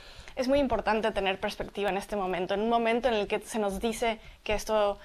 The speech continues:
no tiene ningún precedente, ¿no? Y creo que hay muchos precedentes, desde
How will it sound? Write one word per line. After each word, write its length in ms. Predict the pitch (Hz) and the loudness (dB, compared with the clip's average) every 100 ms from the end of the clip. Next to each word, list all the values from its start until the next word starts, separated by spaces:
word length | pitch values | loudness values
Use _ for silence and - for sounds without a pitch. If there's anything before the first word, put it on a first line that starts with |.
| - - | -14 -8
no 80 | 208 | 0
tiene 180 | 214 220 | 2 4
ningún 280 | 208 214 208 | 4 2 2
precedente, 600 | 208 202 185 180 - 175 | 0 0 0 0 -2 -4
¿no? 140 | 233 | 0
Y 140 | 277 | 0
creo 180 | 277 320 | 0 0
que 160 | 339 311 | 2 4
hay 200 | 311 320 | 4 4
muchos 400 | 285 370 349 - | 2 2 2 2
precedentes, 800 | 190 180 175 156 - - - 208 | -2 0 0 -2 -4 -6 -4 2
desde 540 | 226 202 220 233 | 2 4 4 2